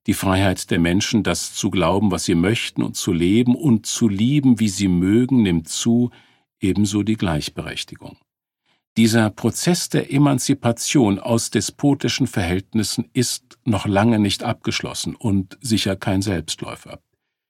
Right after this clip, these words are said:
Die Gefahr neuer Unterdrückung ist stets gegeben. All das spricht jedoch dafür, dass zumindest die menschliche Natur uns nicht im Wege steht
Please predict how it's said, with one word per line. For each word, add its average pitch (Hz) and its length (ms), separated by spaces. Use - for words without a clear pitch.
Die - 60
Gefahr 90 340
neuer 90 400
Unterdrückung 107 680
ist - 200
stets - 380
gegeben. 90 480
All 131 260
das 143 260
spricht - 500
jedoch 120 280
dafür, 98 480
dass - 200
zumindest 131 760
die 107 80
menschliche 107 640
Natur 110 640
uns 104 340
nicht 120 300
im 143 160
Wege 117 280
steht - 440